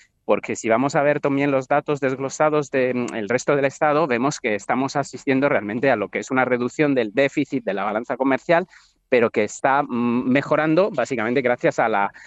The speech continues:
eh, exportaciones de otros productos que no son manufactureros. Entonces ahí hay claramente unos sectores que está afectando ne-, están afectando negativamente a lo que es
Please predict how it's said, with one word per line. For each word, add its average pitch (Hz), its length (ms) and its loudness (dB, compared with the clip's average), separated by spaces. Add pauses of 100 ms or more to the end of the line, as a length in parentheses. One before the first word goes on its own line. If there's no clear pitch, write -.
(160)
eh, 95 240 0 (220)
exportaciones 117 640 -2
de 127 120 4
otros 143 280 0
productos 131 480 0
que 127 100 -2
no 117 100 0
son 123 140 -4
manufactureros. 101 840 -4
Entonces 110 220 -2
ahí 117 180 6
hay 131 140 4
claramente 123 520 0 (100)
unos 135 240 4
sectores 135 480 0
que 123 80 -2
está 123 160 0
afectando 123 400 -4
ne-, 123 120 -4
están - 240 -8
afectando 127 380 -2
negativamente 127 560 0
a 123 60 0
lo 110 80 -2
que 101 140 -4
es - 120 -10